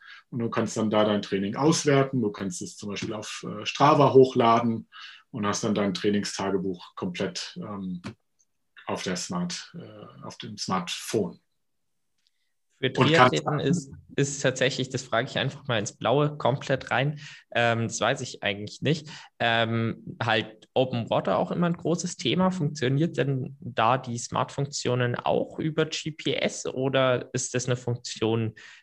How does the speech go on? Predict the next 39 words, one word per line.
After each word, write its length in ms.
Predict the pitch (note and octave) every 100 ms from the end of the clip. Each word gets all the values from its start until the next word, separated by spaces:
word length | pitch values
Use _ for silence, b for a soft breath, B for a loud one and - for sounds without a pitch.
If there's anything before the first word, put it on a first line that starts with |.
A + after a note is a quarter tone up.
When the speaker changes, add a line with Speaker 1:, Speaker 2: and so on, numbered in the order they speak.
| _
Speaker 2:
die 120 | B2 A#2
vielleicht 500 | A#2+ G#2+ G#2+ - -
eher 240 | G2+ G2
noch 240 | G2+ F#2+
in 140 | A2+ -
Zukunft 640 | - - F#2+ F#2 - - -
geplant 440 | G#2+ - F#2 F#2
ist? 280 | - - - _ _ _ b b b b
Speaker 1:
Genau, 300 | F#3+ B2 G2+
also 180 | G2+ G#2+
sie 160 | G#2+
funktioniert 600 | - F3 F3 F3 E3+ F#3+
beim 140 | E3 D#3+
Open 280 | C#3+ - C3+
Water 260 | B2+ C3
Schwimmen 360 | - A#2+ A#2+ A#2+
ganz 240 | A2+ A2
hervorragend. 720 | G#2+ - F#3 G3 G#3 A3+ - -
Ich 140 | F3
habe 100 | A#2+
es 80 | -
selber 320 | A#2+ A#2+ A#2+
ausprobiert. 680 | E3+ F3 F3 D#3 D#3+ - - b b b b _ -
Ähm, 380 | C3 B2+ B2 F3
sie 180 | C3+ A#2
hat 120 | A#2+
noch 260 | A2 -
kein 360 | - - D3+ E3
G-P-S-Signal. 920 | C#3+ C#3+ A#2+ C#3+ - F3 F3 F3 G#3
Das 200 | C3 C3
ist 160 | B2 A#2+
auf 180 | A#2 -
der 180 | A2+
To-Do-List 640 | - A#2+ A#2 C#3 B2+ B2 -
für 140 | B2
eine 160 | A2+ G#2
der 160 | G#2
kommenden 400 | - E3 F#3 E3+
Versionen. 640 | E3 E3 D#3+ D#3+ E3 E3+